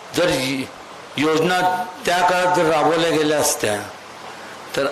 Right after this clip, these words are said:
आज सुद्धा हे कुठल्या कुठल्या उंचीला गेले असते. आणि त्यामुळं का नाही झालं? त्यावेळेस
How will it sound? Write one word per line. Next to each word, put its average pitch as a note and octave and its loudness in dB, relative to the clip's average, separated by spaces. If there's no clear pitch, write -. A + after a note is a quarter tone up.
आज D#3+ 2
सुद्धा D3+ 2
हे D#3 0
कुठल्या C#3+ 2
कुठल्या D#3+ 2
उंचीला D3 2
गेले C3+ 2
असते. F#2+ -4
आणि E3 0
त्यामुळं A3 2
का F#3 2
नाही G3 2
झालं? A2+ 0
त्यावेळेस F3+ 2